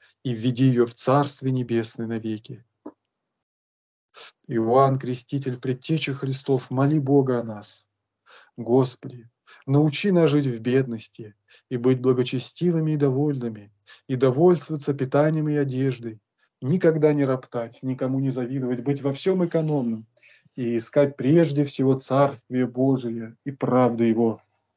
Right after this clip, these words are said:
И не бояться начальствующих и правителей грозных, и не участвовать в бесплодных делах тьмы, но и обличать, и устоять в верности Богу.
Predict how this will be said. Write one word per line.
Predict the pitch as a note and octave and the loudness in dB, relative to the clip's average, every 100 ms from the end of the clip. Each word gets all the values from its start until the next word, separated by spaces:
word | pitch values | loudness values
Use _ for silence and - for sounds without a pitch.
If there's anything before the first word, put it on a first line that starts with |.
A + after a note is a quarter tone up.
| _ - - _ | _ -20 -20 _
И | - C3 | -4 -2
не | B2+ E3 | 4 4
бояться | D3+ C#3+ D#3 D#3 C3+ | 6 4 2 0 -2
начальствующих | B2+ - C3+ C3+ - B2+ A2+ B2+ A#2+ | -2 2 2 2 -2 -10 -10 -10 -10
и | |
правителей | A#2+ A#2+ A2+ B2+ A#2+ A#2 | -6 -4 -4 -4 -6 -4
грозных, | A#2 A#2+ B2 A#2 A2+ - _ _ _ _ - | -4 -2 -2 -4 -10 -10 _ _ _ _ -4
и | |
не | B2 C#3+ | 2 6
участвовать | D3+ D3+ C#3 - D#3 D3 - B2 A#2+ | 6 4 0 2 2 2 -2 -6 -4
в | A2 | -8
бесплодных | A2+ B2 - - B2 D#3 C#3 C#3+ C3 | 0 0 -2 -2 2 2 2 -4 -4
делах | B2 B2 A#2+ - | -4 -4 -4 -8
тьмы, | A#2+ B2 A#2 A2 _ _ _ _ _ | -8 -4 -4 -8 _ _ _ _ _
но | C#3 D3 | -4 0
и | C3 | 0
обличать, | A2+ A2 A2 - G#2+ G#2 _ _ _ _ _ _ | -2 -6 -10 -8 -8 -10 _ _ _ _ _ _
и | D#3 | -4
устоять | D#3+ C3+ C3+ A#2+ A#2 | -4 -4 0 2 2
в | A2 | 0
верности | A#2 D3+ C#3 C#3 A#2+ - | 4 6 6 0 -2 -6
Богу. | A#2 C#3 C3+ B2 A#2 | 2 6 6 4 -4